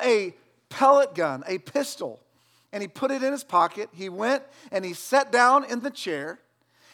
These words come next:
and he, as he got himself situated,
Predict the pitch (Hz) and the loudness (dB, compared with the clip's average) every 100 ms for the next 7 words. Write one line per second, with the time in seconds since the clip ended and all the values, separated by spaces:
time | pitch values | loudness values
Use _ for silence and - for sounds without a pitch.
0 | - 220 208 180 _ 160 _ - 190 170 | -8 -6 -6 -10 _ -20 _ -8 -6 -6
1 | 147 220 254 269 - 269 247 - 240 202 | -2 2 2 0 -2 -2 -2 -8 -10 -8
2 | 170 160 165 208 | -4 -2 -2 -6